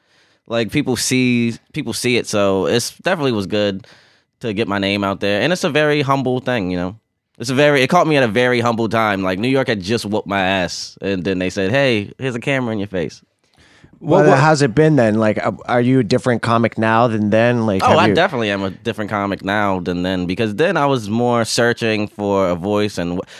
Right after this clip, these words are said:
Speaker 1: how I wanted to come at jokes and what topics I wanted to do. Cursed a lot more in the documentary,
Speaker 3: Mm.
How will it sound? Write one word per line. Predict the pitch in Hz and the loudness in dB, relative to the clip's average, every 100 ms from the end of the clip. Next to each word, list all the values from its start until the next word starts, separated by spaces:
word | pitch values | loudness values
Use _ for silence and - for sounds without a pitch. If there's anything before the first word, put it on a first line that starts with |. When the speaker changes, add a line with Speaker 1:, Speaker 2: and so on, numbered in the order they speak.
| - | -4
Speaker 1:
how | 131 120 | 0 2
I | 104 | 2
wanted | 110 113 95 | 0 -2 -4
to | 92 | -8
come | 113 107 104 104 | -6 -4 -4 -4
at | - 101 - 87 | -4 -4 -4 -6
jokes | 107 104 98 - | -4 -2 -4 -6
and | 85 | -6
what | 95 - | -6 -4
topics | 110 107 104 92 | -4 -2 -4 -6
I | 101 | -4
wanted | 101 104 98 | -2 -4 -4
to | |
do. | 87 101 104 101 104 98 _ - - | -4 -2 0 0 -2 -4 _ -20 -10
Cursed | - 113 110 | -2 -2 -2
a | 110 | 0
lot | 107 104 98 | 2 2 0
more | 107 104 104 | 0 0 -2
in | 101 | -2
the | 95 | 0
documentary, | 104 101 107 104 101 98 101 | 0 0 0 -2 0 0 0
Speaker 3:
Mm. | 113 107 | 0 0